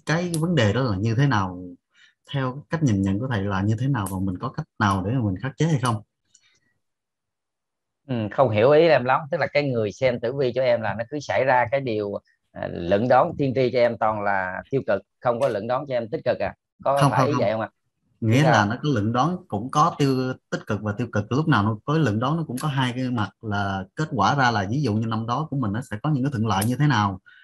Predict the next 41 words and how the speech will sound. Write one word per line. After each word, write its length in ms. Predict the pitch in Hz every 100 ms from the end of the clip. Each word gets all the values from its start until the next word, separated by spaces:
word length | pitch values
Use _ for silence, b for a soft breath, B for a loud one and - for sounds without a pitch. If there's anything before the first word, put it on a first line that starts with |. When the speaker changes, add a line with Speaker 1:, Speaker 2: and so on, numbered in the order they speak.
| b _
Speaker 1:
và 140 | 104 98
có 80 | 139
Speaker 2:
Ừ. 60 | 151
Speaker 1:
những 140 | 117
cái 140 | 165
gì 140 | 147 107
là 160 | 107
nó 100 | 101 139
không 160 | 131
tốt. 280 | 127 190 - _ _ B B B _
Speaker 2:
Ừ. 180 | 113 107
Speaker 1:
Tuy 100 | 139
nhiên 360 | 143 139 135 120 b b - -
thì 220 | 123 120 110
những 140 | 123
cái 100 | 151
luận 180 | 135 107
đoán 260 | 123 151 170
đó 300 | 165 185 190 _ _ _
là 160 | 107 101
những 200 | 104 135
cái 100 | 165
điều 140 | 113
không 220 | - 123
tốt 280 | 131 185 - _ -
thì 120 | 117
nó 120 | 113
đều 160 | 135 104
xảy 160 | 110 127
ra, 280 | 123 110 -
còn 220 | - 101 101
những 140 | 117
cái 160 | 151 160
điều 220 | 107 98
tốt 240 | 131 165 -
không 240 | 123 113 107
thấy 120 | 151
xảy 100 | 117
ra. 280 | 123 110 107 - _ _ _ _ _ _ _ _ _ _ _ _ _ _ _ _
Speaker 2:
À, 340 | 95 98 95
ok 160 | 98 95